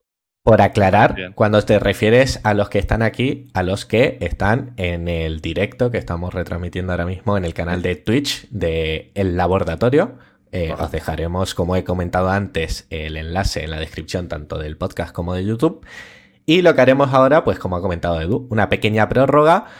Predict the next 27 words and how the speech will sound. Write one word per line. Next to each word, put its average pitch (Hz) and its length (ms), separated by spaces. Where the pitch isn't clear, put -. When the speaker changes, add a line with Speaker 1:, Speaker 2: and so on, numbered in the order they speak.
Speaker 1:
para 110 260
responder 104 720
a 95 160
preguntas 104 800
que 82 300
nos 82 180
dejen 82 460
los 87 480
queridos 90 760
espectadores 85 1000
en 95 160
el 98 140
chat. - 360
Y 135 220
al 117 220
resto, 160 500
pues - 480
simplemente 98 640
despedirnos 87 560
de 98 140
ellos. 131 260
Muchas 101 400
gracias 98 420
por 87 220
escucharnos. 113 1000
Y 95 360
Sergio, 95 580